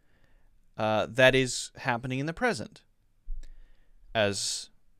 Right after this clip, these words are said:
H J K six has, has said. So what would be an example of that? So there's a situation going on, and we describe the situation,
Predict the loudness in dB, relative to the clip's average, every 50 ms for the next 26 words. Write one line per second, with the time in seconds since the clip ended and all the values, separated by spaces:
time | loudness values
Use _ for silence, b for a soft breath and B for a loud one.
0 | -20 _ -6 -2 -2 -2 -2 -2 0 0 0 0 -2 -6 -8 -6 -6 -8 -10 -10
1 | -10 -12 -12 -12 -14 -14 -16 -16 -16 -16 -14 -12 -10 -8 -6 -6 -6 -8 -10 -14
2 | _ -20 -20 _ -20 -20 -20 _ _ _ _ _ -20 _ _ _ _ _ _ _
3 | _ _ -20 _ -20 b b b b b b b 2 4 4 4 4 4 6 6
4 | 6 4 2 2 2 0 0 -2 -2 -2 -4 -4 -6 -8 -12 -12 -10 -10 -10 -10
5 | -10 -12 -14 -20 -20 -20 -20 _ _ -20 _ _ _ _ _ _ _ -20 b b
6 | b b b b b b b b -4 2 6 6 8 8 6 6 2 -2 _ -8
7 | -6 -4 -4 -4 -4 -4 -4 -4 -2 0 0 0 0 -2 -4 -6 -2 -2 -2 -2
8 | 0 0 0 0 0 -2 -4 -8 -6 -4 -4 -2 -2 -4 -4 -4 -2 0 2 2
9 | 2 0 -4 -8 -8 -8 -6 -4 -4 -4 -4 -6 -10 -12 -12